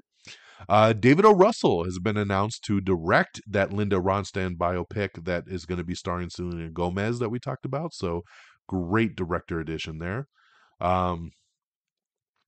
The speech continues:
bosses are optimistic about a season five for, for All Mankind, which is on Apple T V Plus. I love all these Apple T V Plus bosses saying they're optimistic. Come on, Apple, what are you doing? What are you waiting for? You gotta get with it, guys.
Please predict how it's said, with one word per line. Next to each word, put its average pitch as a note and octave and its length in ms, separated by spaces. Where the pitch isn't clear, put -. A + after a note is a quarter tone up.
bosses A2 580
are G#2 160
optimistic G#2 800
about F#2 260
a F2+ 40
season G2+ 420
five G2 440
for, - 260
for F#2+ 300
All F#2+ 240
Mankind, F#2+ 800
which G2 160
is F#2 100
on F#2 260
Apple - 240
T - 100
V F2+ 120
Plus. G2+ 280
I A2 60
love C3 140
all A#2+ 160
these A#2+ 140
Apple G#2+ 180
T A2 120
V G2+ 100
Plus G2+ 380
bosses F2 540
saying E2+ 280
they're D#2+ 160
optimistic. D#2+ 720
Come C3 140
on, C#3 160
Apple, G#2 320
what G#2 140
are A2+ 40
you A2 60
doing? A2 240
What C3+ 120
are D3+ 40
you D3+ 60
waiting D3+ 260
for? F2+ 280
You A2 60
gotta A2+ 100
get A2+ 160
with A2 220
it, D#2 120
guys. D#2+ 280